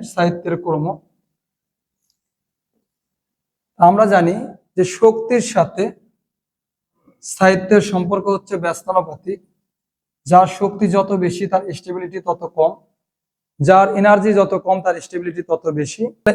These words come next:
এর উল্টা হবে, তাহলে হবে এক ডিগ্রি, দুই ডিগ্রি, তিন ডিগ্রি, সবার আগে হবে সিএইচ থ্রি মাইনাস, এটা হচ্ছে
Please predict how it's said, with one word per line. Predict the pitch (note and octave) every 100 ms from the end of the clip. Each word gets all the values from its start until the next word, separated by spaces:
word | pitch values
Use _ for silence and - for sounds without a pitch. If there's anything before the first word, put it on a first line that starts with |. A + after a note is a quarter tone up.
| A#3
এর | B3
উল্টা | A#3 A#3 A3
হবে, | A3 - - _ _
তাহলে | F#3 F3+ F3
হবে | E3+ F3 - _ _ _ _ _ _ _ _ _ _ _ _
এক | E3 D#3+ D#3
ডিগ্রি, | E3 F3+ - - - _ _ D3+
দুই | D#3+ E3+ E3
ডিগ্রি, | D#3 E3+ F3 - _ _ _ F#3+
তিন | F#3 E3+
ডিগ্রি, | E3 G3+ - _ -
সবার | E3 E3+ E3+
আগে | E3
হবে | D#3+ D#3
সিএইচ | - E3+ D#3+ D#3
থ্রি | E3 D#3+ D3+
মাইনাস, | D3 D3 D3+ - - _ _ _ _ -
এটা | D#3+
হচ্ছে | D#3